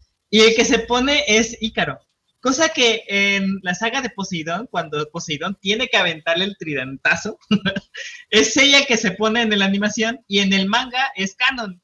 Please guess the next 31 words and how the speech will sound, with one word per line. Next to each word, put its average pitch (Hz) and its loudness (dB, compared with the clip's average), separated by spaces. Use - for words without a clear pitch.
cosa 233 0
que 233 2
reciclan 233 -2
porque 196 -4
se 190 -10
supone 208 -10
que 175 -10
tu - -16
caballero 175 -4
más 214 -2
leal 202 0
es 220 -6
el 247 -6
que - -4
está 185 -4
protegiendo 185 -4
a 190 -2
la 175 0
diosa 180 -6
contraria. 170 -4
<laughs> - -8
Y 185 4
en 190 4
el, 190 4
en 170 2
el 156 -2
caso 202 0
an-, 175 -2
anterior 185 -2
de 160 -2
Poseidón, 180 -4